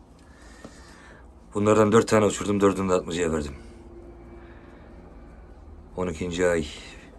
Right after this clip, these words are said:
yavrularıydı o, erken yavruları.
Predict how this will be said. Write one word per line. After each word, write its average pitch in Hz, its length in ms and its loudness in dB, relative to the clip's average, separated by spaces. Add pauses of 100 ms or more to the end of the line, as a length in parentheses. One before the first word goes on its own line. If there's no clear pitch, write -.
(1700)
yavrularıydı 80 680 -6
o, 78 160 -8
erken 82 300 -10
yavruları. 78 400 -8